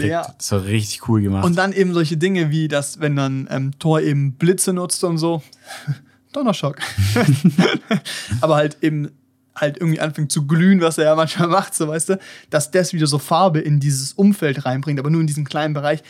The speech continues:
Speaker 2: Das ist so ein cooler Effekt, das sah so nice aus, so stilisiert. Das war so geil, auch das Ende, wo wir jetzt nicht drüber reden können,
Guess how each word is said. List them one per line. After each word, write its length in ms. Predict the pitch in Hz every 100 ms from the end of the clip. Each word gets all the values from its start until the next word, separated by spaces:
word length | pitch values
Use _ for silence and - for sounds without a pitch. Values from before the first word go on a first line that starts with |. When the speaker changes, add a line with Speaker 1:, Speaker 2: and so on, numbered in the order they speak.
| - -
Speaker 2:
Das 260 | - - -
ist 220 | 160 -
so 180 | 190 185
ein 120 | 185
cooler 340 | - - 180 147
Effekt, 440 | 143 - 160 156
das 120 | 143
sah 140 | - 156
so 240 | 143 170
nice 460 | 165 156 156 175 -
aus, 260 | 156 151
so 120 | - 165
stilisiert. 760 | - 165 151 143 156 151 160 _ _ _ _ _
Das 200 | - -
war 120 | 135
so 200 | 143 151
geil, 300 | 143 151 147
auch 140 | 147 151
das 160 | 127 -
Ende, 480 | 175 175 170 160
wo 100 | 139
wir 60 | 131
jetzt 200 | 135 -
nicht 160 | 143 -
drüber 120 | 147
reden 220 | 147 147 139
können, 260 | 147 143